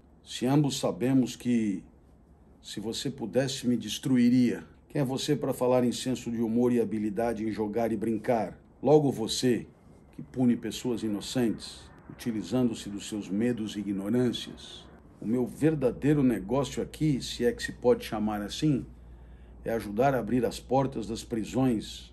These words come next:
ajudar a abrir a porta das prisões autoimpostas, na qual homens e mulheres estão confinados pelos medos que você vem implantando em suas mentes. Claro, é o diabo pedindo compaixão. Isso aqui tem uma,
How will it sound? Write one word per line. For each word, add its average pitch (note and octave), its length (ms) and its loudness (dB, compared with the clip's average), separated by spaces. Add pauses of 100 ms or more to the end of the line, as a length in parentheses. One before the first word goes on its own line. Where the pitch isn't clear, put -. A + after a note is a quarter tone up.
(180)
ajudar F#2 520 0
a A#2+ 80 2
abrir A#2+ 280 2
a - 80 -2
porta C#3 420 2
das A2+ 180 -4
prisões A2 540 0
autoimpostas, B2 1120 2 (220)
na - 100 -10
qual A#2+ 300 2
homens A#2 400 4
e A2+ 40 0
mulheres G#2+ 500 4
estão A#2 280 -4
confinados A2 760 -2
pelos A2+ 280 -4
medos A2 360 0
que A#2 120 -6
você G2+ 420 -4
vem A#2 200 -2
implantando A2+ 720 -2 (320)
em A#2 100 -4
suas A#2 340 -2
mentes. B2 640 -2 (220)
Claro, F#2 320 -2 (580)
é F#2+ 80 -6
o G2+ 60 -6
diabo G#2+ 440 0
pedindo F#2+ 480 -8
compaixão. F2 840 -10 (400)
Isso C#3 160 -6
aqui A#3 140 -6
tem B3+ 140 -6
uma, A#3+ 480 0